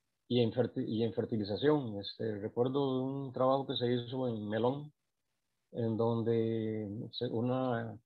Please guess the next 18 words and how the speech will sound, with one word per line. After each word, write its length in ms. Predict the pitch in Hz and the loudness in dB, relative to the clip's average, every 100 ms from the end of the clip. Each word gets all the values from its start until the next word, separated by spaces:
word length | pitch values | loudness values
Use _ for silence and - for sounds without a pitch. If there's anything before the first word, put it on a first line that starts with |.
| _ | _
casa 260 | 127 127 135 | 0 0 0
comercial 440 | 131 113 131 127 | -2 2 2 2
puso 920 | 139 135 139 139 127 104 98 95 95 110 | 0 0 0 0 0 0 -4 -8 -10 -4
bajo 300 | 117 107 104 | -2 -2 0
riego, 540 | 127 139 143 147 120 113 | 2 2 2 -2 -6 -4
ya 240 | 107 120 | -2 0
esos 160 | 117 127 | -2 -2
son 140 | 123 | -2
proyectos 380 | 120 117 120 135 | 0 0 0 0
demasiado 340 | 117 98 123 117 | 0 2 4 4
grandes, 380 | 131 135 131 | 4 0 -4
como 200 | - 104 | -6 -8
cien 300 | 101 120 135 | -4 -2 0
hectáreas 440 | 120 - 139 135 120 | -2 0 2 2 0
de 140 | 107 | -2
riego 380 | 101 123 127 127 | -2 -2 -2 -4
por 100 | 117 | -4
goteo, 400 | 101 135 156 | -2 2 2